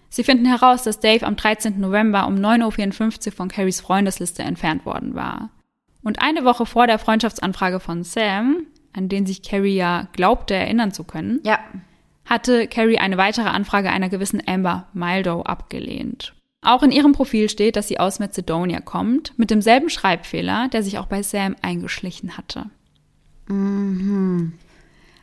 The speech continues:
Speaker 1: Wie auch Sam kannte niemand in Macedonia eine Frau namens Amber Mildo.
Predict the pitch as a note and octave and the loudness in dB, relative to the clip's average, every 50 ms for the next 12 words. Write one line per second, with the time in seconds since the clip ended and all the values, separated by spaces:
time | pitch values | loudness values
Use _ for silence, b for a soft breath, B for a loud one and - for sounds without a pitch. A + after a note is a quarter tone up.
0 | b b b - A3+ C4 C#4 - C#4 C#4 - - - A#3 A3 G#3 G#3 A3 A3+ - | b b b 2 4 4 6 6 4 0 0 0 0 2 4 4 4 2 0 0
1 | A3+ A3 G#3 - G#3 G3+ G3+ A3 A#3+ A#3 A#3 A#3 A#3+ A#3+ B3+ - - G#3+ G#3 G3 | 0 0 2 2 2 4 6 8 8 8 6 6 4 4 2 2 0 -2 -2 -2
2 | F#3 - - F#3 - F#3 F#3 G3 G#3 F#3+ - F3+ F3+ F3 - - F#3 F#3+ G3 G3 | -2 -4 -4 -2 0 0 2 2 2 2 0 0 -2 -2 0 2 2 4 4 4
3 | F3 E3+ F3 F3+ - - F3 F#3 F#3+ F3+ F3 F3 F3+ F3 - F#3+ E3 D#3 D#3+ - | 2 2 0 -2 -2 -2 0 0 2 2 0 0 -2 -4 -8 -6 -6 -4 -4 -4
4 | - - - - A1 - | -6 -6 -8 -8 -8 -8